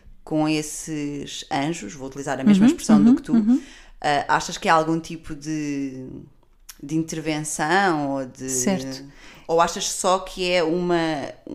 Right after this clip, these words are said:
Speaker 1: um sinal para alguma coisa que vai acontecer,
Speaker 2: Uhum.
Speaker 1: eh, na tua vida ou um sinal para explicar alguma coisa que tenha acontecido anteriormente?
Speaker 2: Sim, eu acredito que são sinais. Hum,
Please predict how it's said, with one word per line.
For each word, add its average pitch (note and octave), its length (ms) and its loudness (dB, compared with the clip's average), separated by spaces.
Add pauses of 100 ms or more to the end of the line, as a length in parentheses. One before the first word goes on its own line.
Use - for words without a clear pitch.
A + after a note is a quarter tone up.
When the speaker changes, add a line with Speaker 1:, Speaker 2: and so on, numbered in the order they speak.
(120)
Speaker 1:
um F3 160 2
sinal F#3 760 2 (400)
para E3 140 2
alguma F3+ 360 2
coisa G3 260 -4
que F#3+ 100 -12
vai F3+ 200 2
acontecer, F3+ 720 -2
Speaker 2:
Uhum. F#3+ 380 2
Speaker 1:
eh, G3+ 180 0
na D#3+ 100 2
tua D#3+ 180 -6
vida A3 720 -2
ou F#3+ 540 0 (400)
um F#3 140 0
sinal F#3+ 840 0
para F3+ 160 0
explicar F3+ 400 -4
alguma E3+ 300 0
coisa F3+ 240 -8
que - 80 -18
tenha E3+ 200 0
acontecido E3 480 -4
anteriormente? D#3 840 -6 (600)
Speaker 2:
Sim, A#3 520 4
eu G3 180 0
acredito G#3 480 -4
que - 80 -8
são B3 240 4
sinais. E3+ 720 -4 (680)
Hum, F3 640 -6